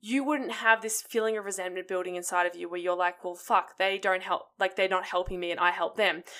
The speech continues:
The only reason you ever experience that is when you did not listen to your intuition and you sacrificed your own needs for somebody else. That is where this kind of re-, resentment builds and these thoughts come through.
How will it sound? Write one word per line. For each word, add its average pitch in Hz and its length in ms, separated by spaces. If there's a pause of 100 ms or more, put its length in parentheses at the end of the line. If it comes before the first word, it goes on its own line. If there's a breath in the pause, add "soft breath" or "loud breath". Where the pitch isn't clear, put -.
(140 loud breath)
The 233 160
only 302 440
reason 214 460
you 190 160
ever 202 240
experience 202 500
that 180 140
is 180 140
when 180 200
you 220 340 (280 loud breath)
did 220 160
not 214 240
listen 208 360
to 208 120
your 185 200 (180)
intuition 220 640
and 208 140
you 190 80
sacrificed 208 720
your 190 160
own 196 200
needs 185 240
for 180 100
somebody 175 380
else. 165 240 (300 loud breath)
That 214 220
is 247 180
where 196 460 (240 loud breath)
this 196 280
kind 196 240
of 185 160
re-, 190 180 (140)
resentment 196 600
builds 185 360
and 196 160
these 185 240
thoughts 202 360
come 185 260
through. 175 460